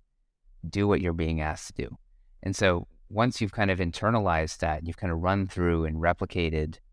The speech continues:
what was done in, in those videos, then you just kinda delete that transaction log, put in your transaction log for your cohort, and, uh, and then do it again. Obviously, you need to kind of adjust some of the numbers, you know, you know, but kinda once you've done that, then,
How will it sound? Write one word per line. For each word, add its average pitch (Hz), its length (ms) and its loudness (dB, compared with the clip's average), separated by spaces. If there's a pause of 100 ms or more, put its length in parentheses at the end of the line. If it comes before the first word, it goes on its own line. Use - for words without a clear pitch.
(160)
what 85 140 2
was 87 180 -2
done 85 240 0 (160)
in, 85 240 -2
in 87 140 -2
those 80 180 -2
videos, 87 560 0 (280)
then 101 200 2
you 98 80 2
just 101 160 0
kinda 98 180 2
delete 92 380 0
that 101 180 4
transaction 82 560 -2
log, 82 300 -4 (320)
put 110 160 2
in 98 100 2
your 107 160 4
transaction 82 580 -2
log 80 220 0
for - 140 -4
your - 120 0
cohort, 82 520 0 (280)
and, 90 360 0
uh, 87 180 2
and 92 160 0
then 95 80 0
do 101 140 2
it 101 80 0
again. 107 220 0 (340)
Obviously, 101 340 2
you 95 60 2
need 92 160 0
to 95 80 -2
kind 92 140 2
of 82 80 0
adjust 90 240 0
some 90 100 0
of 85 60 0
the 80 60 -2
numbers, 85 460 0
you 87 80 0
know, 80 220 -2 (180)
you 90 140 -2
know, 85 100 -2
but 82 260 -2
kinda 87 180 -2
once 95 280 0
you've 87 120 -4
done 98 180 2
that, 80 300 -2
then, 85 320 -4